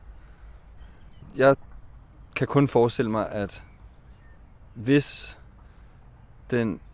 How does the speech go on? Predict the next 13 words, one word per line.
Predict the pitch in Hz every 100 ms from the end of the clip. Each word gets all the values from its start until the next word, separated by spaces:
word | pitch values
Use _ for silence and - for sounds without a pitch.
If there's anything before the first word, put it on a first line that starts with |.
| - -
lykkelige | 127 131 135 127 120 113 107
situation | - 110 104 - 120 110 - - - - - - - - - - - - - - -
sker, | - - - 117 110
at | - 117 104 - - - - -
han | 123 120
og | 117
jeg | 107 110
har | 113 110
en | 107 107 98 95 - - - - - - - - - - -
forsonende | - 113 - 120 113 117 113 101 - - -
og | -
fordragelig | 101 - 104 101 104 110 95
og, | 95 90 87